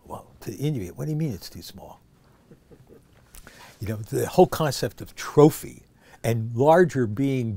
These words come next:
better trophy, you know. And sports hunters would always tell me, one of the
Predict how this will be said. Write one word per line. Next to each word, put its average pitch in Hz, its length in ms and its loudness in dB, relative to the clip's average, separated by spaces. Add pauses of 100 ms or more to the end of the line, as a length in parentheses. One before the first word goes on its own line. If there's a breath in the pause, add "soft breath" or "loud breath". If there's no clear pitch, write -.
better 165 240 6
trophy, - 520 -10 (1200 soft breath)
you 95 80 -12
know. 85 240 -20 (200)
And 117 300 -8
sports - 320 -4
hunters 170 340 -4
would 123 140 -4
always 156 280 2
tell 175 200 -4
me, 85 200 -10 (520 soft breath)
one 139 300 0
of 175 80 2
the 127 160 -2